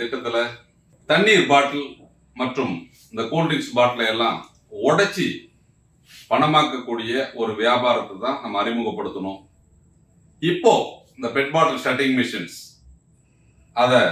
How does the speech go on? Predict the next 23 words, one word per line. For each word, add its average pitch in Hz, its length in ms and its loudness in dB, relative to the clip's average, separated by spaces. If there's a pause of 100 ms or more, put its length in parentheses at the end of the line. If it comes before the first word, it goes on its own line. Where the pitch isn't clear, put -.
(340)
நமது 113 260 -2
வாடிக்கையாளர் 131 640 0
பிரியதர்ஷினி, 147 680 -2 (220)
அவங்க 101 220 -12
வந்து 123 160 -2 (120)
கேரளாவுல 127 540 2 (840)
கொளிஞ்சியாம்பாறையில 143 840 4 (320)
அவங்க 104 180 -12 (120)
வாங்கி 131 280 0 (100)
ஓட்டிட்டு 120 280 -4
இருக்கிறாங்க. 95 360 -10 (1040)
அங்க 190 160 2 (120)
இருந்து 170 260 0 (440)
இந்த 135 180 -6
மிஷினுடைய 143 460 -2 (100)
செயல்பாடு, 139 540 2 (460)
இந்த 151 160 0 (500)
தொழில் 135 340 -2
எப்படி 139 220 -4 (120)
இருக்கிறது, 123 500 -4 (480)
இந்த 107 180 -8
வேஸ்ட்டை 165 380 2
உடைக்கிறதுக்கு 131 720 -2